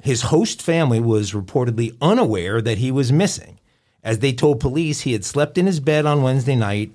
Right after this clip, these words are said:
and they heard him in his room on Thursday morning.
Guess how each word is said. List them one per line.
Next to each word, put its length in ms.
and 160
they 100
heard 280
him 260
in 140
his 180
room 560
on 160
Thursday 420
morning. 440